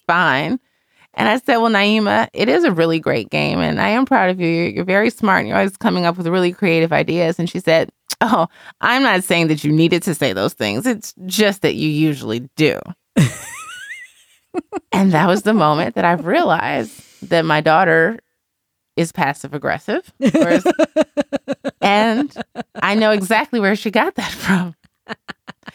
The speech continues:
There are no fingers that I could point anywhere else. And I, well, I, I say I think her dad can be that way a little bit too. And it's so funny. I was telling the story to my mother, and,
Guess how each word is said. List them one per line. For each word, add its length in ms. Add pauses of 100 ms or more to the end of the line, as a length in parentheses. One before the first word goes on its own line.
(220)
There 160
are 40
no 240
fingers 480 (260)
that 100
I 100
could 140
point 260
anywhere 360
else. 340 (280)
And 140
I, 80
well, 160
I, 140 (160)
I 40
say 220
I 60
think 160
her 100
dad 220
can 100
be 80
that 160
way 120
a 60
little 180
bit 220
too. 220
And 80
it's 140
so 120
funny. 220
I 60
was 80
telling 260
the 80
story 300
to 100
my 100
mother, 320
and, 160